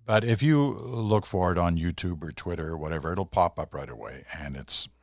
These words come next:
you know, there's a, a translation running there as, as she speaks, um, on the bottom of the screen. But this is what she did. She was asked a question about the impact of,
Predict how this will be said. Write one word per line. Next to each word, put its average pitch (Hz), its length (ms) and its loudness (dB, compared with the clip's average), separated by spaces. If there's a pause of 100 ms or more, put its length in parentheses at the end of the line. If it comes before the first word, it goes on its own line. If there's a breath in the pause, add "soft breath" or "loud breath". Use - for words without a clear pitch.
(140)
you 80 80 -18
know, 67 180 -10
there's 69 320 -8
a, 57 180 -12 (1300)
a 95 60 -4
translation 76 720 -4
running 69 320 -10
there 62 320 -12
as, - 300 -8
as 69 180 -12
she 64 200 -10
speaks, - 420 -12 (840 soft breath)
um, 69 480 -12
on 71 200 -6
the 67 60 -8
bottom 62 340 -6
of 55 80 -16
the 55 60 -18
screen. - 340 -8 (1120 soft breath)
But 98 240 -6 (1040)
this 120 180 0
is 143 140 0
what 117 180 6
she - 180 0
did. 87 300 0
She 113 140 0
was 110 160 2
asked 139 340 6
a 135 60 -4
question 101 520 2
about 85 340 -2
the 87 180 0
impact 95 500 0
of, 69 300 -8